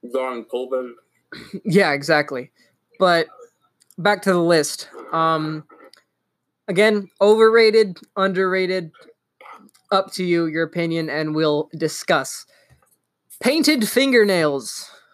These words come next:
Speaker 2: like, for guys, but I guess for women too.
Speaker 1: Hmm. I like them. But I think people make too, too much of a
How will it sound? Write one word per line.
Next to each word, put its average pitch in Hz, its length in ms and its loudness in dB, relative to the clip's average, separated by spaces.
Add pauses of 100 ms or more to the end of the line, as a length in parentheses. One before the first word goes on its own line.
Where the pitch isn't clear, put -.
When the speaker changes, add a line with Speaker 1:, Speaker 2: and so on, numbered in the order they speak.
(160)
Speaker 2:
like, 160 220 -6
for 180 140 -2
guys, 147 540 -4
but 185 180 -4
I 202 60 4
guess 214 280 0
for 196 180 -2
women 180 340 -2
too. 135 280 -4 (1400)
Speaker 1:
Hmm. 139 280 -6 (1600)
I 202 140 2
like 214 260 0
them. 151 200 -2 (2750)
But 170 140 2
I 180 120 4
think 208 200 0
people 202 200 0
make 180 200 -4
too, 175 200 -10 (1120)
too 170 80 -10
much 175 180 0
of 165 60 -4
a 131 100 0